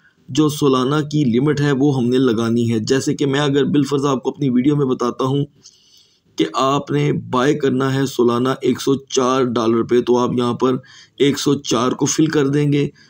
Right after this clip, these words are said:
और यहाँ पर टोटल यूएसडीटी अगर आप इधर लगाना चाहते हैं तो ऑटोमेटिकली यहाँ पर शो भी हो जाएंगे, आप लगा भी सकते हैं।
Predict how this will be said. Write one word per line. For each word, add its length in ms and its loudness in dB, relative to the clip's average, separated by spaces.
और 160 4
यहाँ 280 2
पर 240 2
टोटल 380 2
यूएसडीटी 600 2
अगर 220 2
आप 220 -2
इधर 140 0
लगाना 400 0
चाहते 280 -2
हैं 80 -2
तो 180 2
ऑटोमेटिकली 540 0
यहाँ 200 -2
पर 140 -4
शो 200 0
भी 100 0
हो 120 2
जाएंगे, 300 -2
आप 200 -2
लगा 240 -2
भी 120 -2
सकते 340 -6
हैं। 140 -6